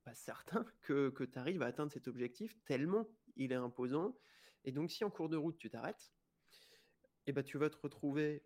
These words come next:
euh, déçu, frustré, tu vas être triste et tu vas te trouver nul. Et tu vas avoir le sentiment de redémarrer à zéro et même parfois de redémarrer un cran en dessous. Et donc, c'est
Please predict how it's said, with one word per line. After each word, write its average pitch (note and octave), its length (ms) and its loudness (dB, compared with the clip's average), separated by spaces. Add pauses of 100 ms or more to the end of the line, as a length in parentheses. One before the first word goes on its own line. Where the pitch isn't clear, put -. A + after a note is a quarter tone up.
(100)
euh, A#2+ 480 -12 (520)
déçu, C3+ 420 -4 (180)
frustré, E3 600 -6
tu - 140 -18
vas B2 80 -16
être - 80 -20
triste - 420 -10 (200)
et A#2 80 -6
tu - 140 -12
vas A2 80 -2
te A2 60 -18
trouver A#2+ 260 -6
nul. F#3 260 2 (420)
Et C#3+ 80 0
tu - 160 -2
vas C#3+ 140 4
avoir C3+ 140 0
le B2+ 40 -6
sentiment C#3+ 440 -2
de B2+ 100 0
redémarrer B2+ 560 -2
à A#2+ 40 -8
zéro C3+ 460 2
et C#3+ 80 4
même E3 340 2
parfois D3 320 -2
de D3 80 -2
redémarrer B2+ 640 -2 (240)
un D3 160 2
cran D#3+ 300 0
en D3 40 2
dessous. C3+ 240 -12 (180)
Et C3+ 40 -10
donc, C#3+ 140 -6
c'est - 180 -6